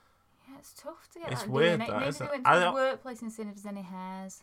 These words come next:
Speaker 2: Yeah, no. Uh, yeah, there's definitely ways of getting it, but it seems, I don't
Speaker 1: Or
Speaker 2: know
Speaker 1: like
Speaker 2: what the
Speaker 1: it's
Speaker 2: rules
Speaker 1: separate.
Speaker 2: are about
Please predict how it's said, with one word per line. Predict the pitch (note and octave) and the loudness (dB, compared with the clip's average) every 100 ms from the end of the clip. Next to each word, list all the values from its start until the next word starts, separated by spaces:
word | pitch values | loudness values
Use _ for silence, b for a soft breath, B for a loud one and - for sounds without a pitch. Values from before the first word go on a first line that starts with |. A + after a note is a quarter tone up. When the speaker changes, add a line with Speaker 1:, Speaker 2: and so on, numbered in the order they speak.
| - | -4
Speaker 2:
Yeah, | B2+ A2+ G#2+ | 2 4 4
no. | G#2+ G2 | 2 0
Uh, | F2+ G2 - | -2 -4 2
yeah, | D#3+ | 4
there's | B2+ D#3 | 4 2
definitely | B3+ - A2+ A2 | 2 2 -2 0
ways | A2 A2 | 2 2
of | G#2+ | 0
getting | A#2 B2+ G#2+ | -2 0 0
it, | |
but | G#2+ | -2
it | F2+ | -4
seems, | E3 D3 B2+ - | -4 -4 -4 2
I | C3+ | 4
don't | G3 E3+ | 6 4
Speaker 1:
Or | |
Speaker 2:
know | B2+ | 6
Speaker 1:
like | C3+ | 4
Speaker 2:
what | C3 | 6
the | B2 | 4
Speaker 1:
it's | B2 | 6
Speaker 2:
rules | B2+ F#3+ A3 | 8 8 6
Speaker 1:
separate. | F#3 C#3+ | 10 10
Speaker 2:
are | A#2+ | 10
about | A2 G#2+ E2+ | 8 6 4